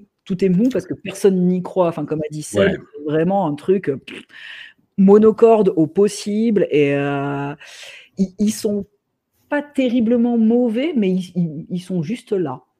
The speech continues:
Speaker 1: Et ça manque de, ça manque totalement de charisme et de ce que ça peut, euh, de,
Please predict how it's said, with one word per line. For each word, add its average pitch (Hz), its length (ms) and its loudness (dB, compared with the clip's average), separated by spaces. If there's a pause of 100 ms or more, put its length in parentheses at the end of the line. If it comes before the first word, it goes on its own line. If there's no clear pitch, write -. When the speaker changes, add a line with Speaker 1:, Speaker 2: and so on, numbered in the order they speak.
(260)
Speaker 1:
Et 156 80 0
ça 175 160 0
manque 233 200 2
de, 175 260 2
ça 170 80 -2
manque 220 180 0
totalement 208 320 0
de 202 80 -4
charisme 202 680 0
et 160 40 -2
de 156 120 -4
ce 160 100 -6
que 175 120 0
ça 165 180 -2
peut, 208 500 6
euh, 165 160 -2 (520)
de, 156 100 0